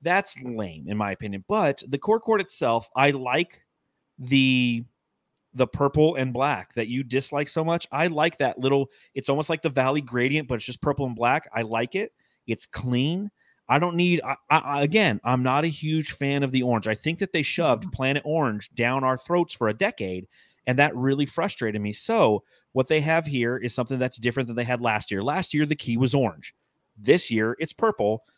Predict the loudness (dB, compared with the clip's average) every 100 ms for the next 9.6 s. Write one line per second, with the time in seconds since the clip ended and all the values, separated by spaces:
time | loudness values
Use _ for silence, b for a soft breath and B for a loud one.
0 | _ 0 0 0 0 -2 -2 0 2 2
1 | 0 2 4 4 0 -4 0 0 0 -4
2 | -8 -16 _ _ _ -8 -4 0 0 2
3 | 2 2 0 -2 0 0 0 -2 -2 -2
4 | 0 0 0 2 0 0 0 2 0 0
5 | -2 -4 -10 0 2 2 0 -2 -4 0
6 | -2 0 -4 -4 -18 -20 b b b 0
7 | 0 2 2 2 2 0 0 -2 0 0
8 | 2 0 2 0 0 0 -2 -4 -6 _
9 | _ _ -2 0 0 -2